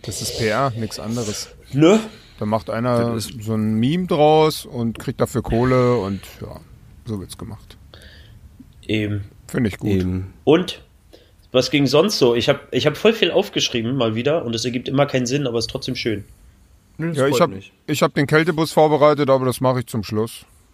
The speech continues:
Speaker 3: Ich hab
Speaker 2: Oder?
Speaker 3: Gewalt,
Speaker 2: Kältebus, ja.
Speaker 3: genau, Gewalt gegen Frauen und Kältebus zum Schluss.
Speaker 1: Ja.
Speaker 2: <laughs> Dann fang ich mit meinem Thema an,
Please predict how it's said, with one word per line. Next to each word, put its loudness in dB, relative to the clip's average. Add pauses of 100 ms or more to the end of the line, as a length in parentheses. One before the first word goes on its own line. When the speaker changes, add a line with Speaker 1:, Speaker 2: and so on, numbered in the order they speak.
(680)
Speaker 3:
Ich -2
hab 2
Speaker 2:
Oder? 2
Speaker 3:
Gewalt, 4
Speaker 2:
Kältebus, -2
ja. -8
Speaker 3:
genau, -2
Gewalt 0
gegen -2
Frauen 4
und 2
Kältebus -2
zum -6
Schluss. -4 (1000)
Speaker 1:
Ja. 2 (220)
Speaker 2:
<laughs> 0
Dann 2
fang 2
ich 0
mit -2
meinem 2
Thema -2
an, -4